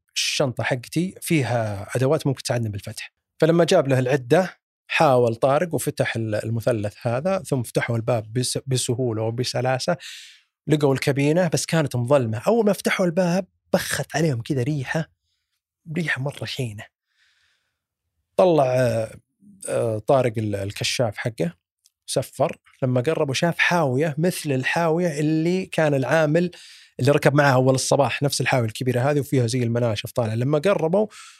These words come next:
انصدموا إنهم ما لقوا بس مناشف و-، ومخاد،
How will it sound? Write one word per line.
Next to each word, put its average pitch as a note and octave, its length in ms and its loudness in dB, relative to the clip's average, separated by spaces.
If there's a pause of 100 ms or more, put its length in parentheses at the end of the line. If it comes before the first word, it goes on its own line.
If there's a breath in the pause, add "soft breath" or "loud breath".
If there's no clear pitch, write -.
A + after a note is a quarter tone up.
(340 loud breath)
انصدموا G#3 720 4 (360)
إنهم D#3 280 4
ما A3+ 180 6
لقوا F3+ 380 6
بس E3 440 0
مناشف C3+ 600 0
و-، G#2+ 600 -4
ومخاد، C3 540 0